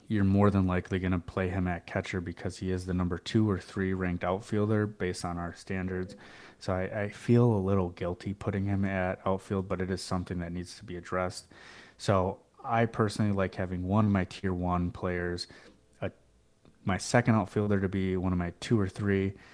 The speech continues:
and then I definitely want my third outfielder to be from this range of twenty-one through thirty, and that rounds it out for me. Matt,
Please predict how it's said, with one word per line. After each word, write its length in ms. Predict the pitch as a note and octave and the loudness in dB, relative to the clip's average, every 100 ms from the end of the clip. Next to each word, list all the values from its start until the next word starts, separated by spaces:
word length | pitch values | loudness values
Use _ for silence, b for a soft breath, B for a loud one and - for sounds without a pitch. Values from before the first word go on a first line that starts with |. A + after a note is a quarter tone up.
| b b | b b
and 200 | G#2 F#2+ | -4 0
then 240 | F#2 F#2 F2+ | 0 0 0
I 240 | F2+ F2 | -4 -6
definitely 520 | F2 G2 F#2 F#2+ F2+ | -2 0 0 0 -2
want 340 | F2+ F2 F2 F2+ | 0 0 0 -2
my 140 | E2+ | -4
third 240 | - F#2+ E2+ | -4 -2 -2
outfielder 420 | E2 F2 F2 E2+ | -4 -8 -8 -8
to 80 | F2 | -8
be 220 | F2+ F2+ | -8 -6
from 240 | - F2 | -6 -4
this 260 | F2+ F2 - | -4 -6 -6
range 300 | F2+ F2 E2+ | -4 -4 -6
of 160 | E2+ | -8
twenty-one 640 | - F#2 F2+ E2+ E2+ E2+ F#2 | -4 -2 -2 -4 -6 -8 -10
through 240 | F#2 E2+ | -12 -12
thirty, 640 | E2 - F#2+ F#2+ F#2 F#2 G2 b b b b - | -10 -2 0 0 -2 -4 -6 b b b b -6
and 120 | F#2 F#2 | -2 0
that 160 | G2 | 0
rounds 320 | G2+ F#2 F#2 | 0 0 0
it 100 | F2+ | -2
out 240 | F2 F2 - | -4 -6 -10
for 340 | - F#2 F2 | -10 -8 -6
me. 480 | F2 G#2 A#2 A2+ A#2 - b b b b - | -2 4 6 6 2 -4 b b b b 2
Matt, 380 | G#2+ G#2+ - | 4 4 0